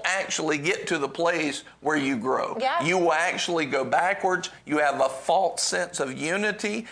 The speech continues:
Speaker 1: and you will not grow. And so used to, I wasn't, I wasn't a big fan of conflict,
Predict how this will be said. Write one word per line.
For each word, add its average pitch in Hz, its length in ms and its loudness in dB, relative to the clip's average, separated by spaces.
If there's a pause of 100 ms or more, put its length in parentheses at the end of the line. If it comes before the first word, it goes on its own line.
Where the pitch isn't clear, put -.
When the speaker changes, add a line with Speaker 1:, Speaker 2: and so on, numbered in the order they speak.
Speaker 1:
and 269 240 -2
you 220 140 2
will 208 280 2
not 214 320 0
grow. 196 360 -2 (220)
And 151 140 -2
so 185 100 0
used 196 400 0
to, 202 100 0
I 175 100 4
wasn't, 208 440 0 (140)
I 165 140 4
wasn't 254 360 0
a 143 40 -2
big 160 280 -2
fan 139 360 -2
of 120 120 -6
conflict, 180 720 -2